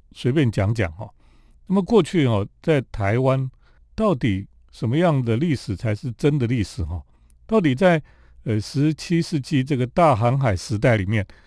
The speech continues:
台湾到底是什么样子哦？这些东西呢，我们其实过去我们的历史课哈，我们的教材里面基本上都没有谈到了哈。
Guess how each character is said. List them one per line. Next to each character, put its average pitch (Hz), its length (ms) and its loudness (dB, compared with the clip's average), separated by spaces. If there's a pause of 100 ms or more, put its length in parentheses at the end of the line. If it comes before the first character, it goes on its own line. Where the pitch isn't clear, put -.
(360)
台 110 160 -2
湾 143 160 2
到 165 140 0
底 101 120 0
是 110 220 -2
什 95 220 -4
么 92 100 -2
样 123 300 2
子 - 120 -14
哦？ 110 180 -14 (440)
这 208 160 0
些 214 100 4
东 208 180 4
西 202 140 0
呢， 175 220 4 (260)
我 110 120 -6
们 117 120 -2
其 113 200 -4
实 120 100 -2
过 127 220 0
去 107 340 -2 (320)
我 - 80 -6
们 101 100 -6
的 113 140 -2
历 156 180 0
史 - 260 -8
课 101 220 -2
哈， 90 120 -10 (120)
我 113 180 -8
们 117 140 -6
的 113 80 -6
教 139 260 0
材 92 220 -6
里 95 80 -6
面 101 180 -2 (480)
基 - 100 -6
本 117 160 2
上 107 320 0 (120)
都 117 180 -2
没 107 160 0
有 92 120 -2
谈 92 340 -6
到 101 180 0
了 80 60 -14
哈。 - 200 -14